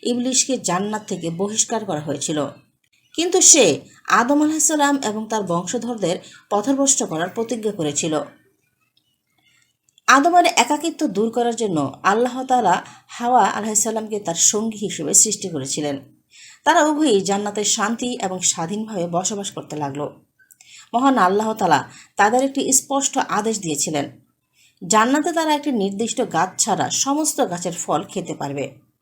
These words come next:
এটি ছিল আল্লাহর প্রতি তাদের আনুগত্যের পরীক্ষা। বিতাড়িত ইবলিস শয়তান অপমানের প্রতিশোধ নেয়ার জন্য সুযোগের অপেক্ষায় ছিল। একদিন আদম আলাইহিসসালাম এবং হাওয়া আলাইহিসসালাম বেহেশতের বাগানে হাঁটতে হাঁটতে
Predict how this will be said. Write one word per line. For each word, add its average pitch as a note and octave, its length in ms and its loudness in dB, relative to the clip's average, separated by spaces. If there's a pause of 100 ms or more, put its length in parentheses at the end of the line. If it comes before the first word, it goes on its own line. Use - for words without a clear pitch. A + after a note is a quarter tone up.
(220)
এটি G#3 180 -4
ছিল G#3 340 0 (340)
আল্লাহর A3+ 460 0
প্রতি B3+ 260 -4
তাদের D#3+ 260 -2
আনুগত্যের G3+ 680 -6 (340)
পরীক্ষা। D#3+ 500 -2 (1400)
বিতাড়িত F#4+ 360 6
ইবলিস C#4 400 4
শয়তান C4+ 340 2 (100)
অপমানের B3+ 480 0
প্রতিশোধ G#3 540 -4
নেয়ার F3+ 340 -2
জন্য F3 400 -2
সুযোগের C4 500 -2
অপেক্ষায় F3+ 460 -2
ছিল। D3 280 -4 (480)
একদিন G#3+ 400 0 (320)
আদম A#3 360 4
আলাইহিসসালাম C#4 640 2
এবং F#3+ 260 0
হাওয়া G#3 220 -4
আলাইহিসসালাম G3 580 -2
বেহেশতের G#3 460 -2
বাগানে E3 440 -4
হাঁটতে D#3+ 460 -4
হাঁটতে A#3+ 400 -4